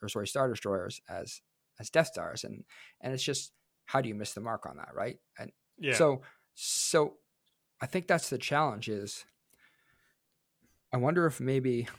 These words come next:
Speaker 1: like, I think for me and for you, the better stories lately seem to come from either the television format, we'll call, we'll call Disney Plus television at this point, right?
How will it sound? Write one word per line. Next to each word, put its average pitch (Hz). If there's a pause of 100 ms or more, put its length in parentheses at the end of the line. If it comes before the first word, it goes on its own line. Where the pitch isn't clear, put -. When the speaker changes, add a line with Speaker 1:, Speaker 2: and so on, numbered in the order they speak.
Speaker 1:
like, 135
I -
think 190
for -
me 135
and 120
for 120
you, 120 (200)
the 120
better 147
stories 120
lately 104
seem 104
to 113
come 101
from 90
either 90
the 82
television 123
format, 120 (1160)
we'll -
call, 85
we'll 101
call 98
Disney 90
Plus 90
television 87
at 85
this -
point, 87
right? 87